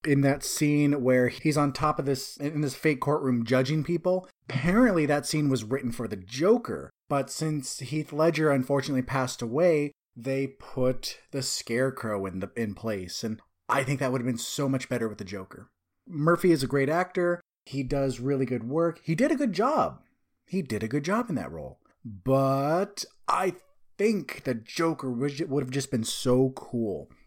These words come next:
Of course, it would be cool just to have Heath Ledger around some more so he could do more awesome movies, but this looks like a standard World War Two thriller.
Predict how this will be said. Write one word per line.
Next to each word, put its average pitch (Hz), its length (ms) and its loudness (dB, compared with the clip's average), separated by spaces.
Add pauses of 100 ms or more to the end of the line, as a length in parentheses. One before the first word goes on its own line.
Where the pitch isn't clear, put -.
(240)
Of 143 140 -4
course, 165 220 2
it 147 80 0
would 143 160 0
be 139 80 4
cool 131 340 0
just 127 240 -4
to 123 60 -2
have 117 100 -2
Heath 120 220 -6
Ledger 170 300 6
around 120 260 2
some 123 140 0
more 120 160 0
so 139 120 -4
he 131 220 -2
could 127 160 -6
do 123 160 2
more 117 220 0
awesome 117 360 -2
movies, 113 440 0
but 95 200 -14 (400)
this 185 300 4
looks 185 240 2
like 196 200 4
a 139 120 4
standard 147 960 0
World 151 260 2
War 147 160 2
Two 156 300 0
thriller. 123 580 -2